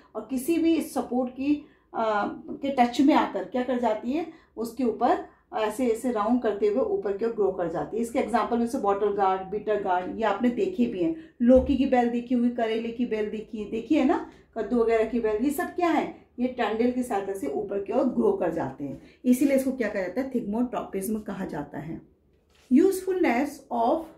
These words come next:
topic movement। Actually, topic movement का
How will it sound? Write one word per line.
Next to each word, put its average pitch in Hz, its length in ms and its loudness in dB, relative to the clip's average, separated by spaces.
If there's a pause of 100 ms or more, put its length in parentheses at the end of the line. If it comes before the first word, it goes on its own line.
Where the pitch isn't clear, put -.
(300)
topic 392 280 0
movement। 185 440 -2 (1200)
Actually, 381 440 2 (180)
topic 320 420 -2
movement 208 420 0
का - 480 -4